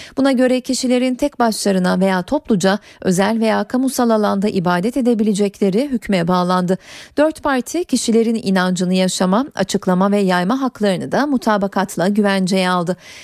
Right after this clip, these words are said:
Komisyon, devletin bütün din ve inanç gruplarına karşı tarafsız olması gerektiği konusunda uzlaşmaya varırken, mevcut anayasada yazılı olmayan genel bir ilkeyi yazılı anayasa metni olarak kayda geçirdi. Partililer,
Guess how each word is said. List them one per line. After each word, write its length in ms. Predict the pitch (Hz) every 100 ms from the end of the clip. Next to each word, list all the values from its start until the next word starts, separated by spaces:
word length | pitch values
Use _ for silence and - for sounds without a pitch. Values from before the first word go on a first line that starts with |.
| -
Komisyon, 540 | - 302 320 - 339 277
devletin 480 | 269 285 302 320 262
bütün 300 | 269 370 311
din 180 | 302
ve 100 | 285
inanç 340 | 247 240 285 -
gruplarına 520 | 277 262 269 254 254
karşı 380 | 262 240 233 247
tarafsız 520 | 226 196 185 - 311
olması 420 | 294 269 254 -
gerektiği 440 | 226 220 208 - 214
konusunda 560 | 208 196 185 196 196
uzlaşmaya 600 | 180 175 175 - 190 202
varırken, 520 | 226 196 185 - 185 214 - -
mevcut 340 | 202 190 180 226
anayasada 520 | - 214 202 190 196 190
yazılı 400 | 185 165 180 180
olmayan 480 | 208 226 214 208
genel 360 | 190 180 196 247
bir 100 | 233 208
ilkeyi 500 | 196 - 202 190 214 - -
yazılı 340 | 180 165 208
anayasa 460 | 302 269 330 320 285
metni 340 | 247 240 -
olarak 400 | 233 202 156 143
kayda 280 | - 185 175
geçirdi. 560 | 170 180 - 175 165 262 - - -
Partililer, 600 | 196 175 180 165 180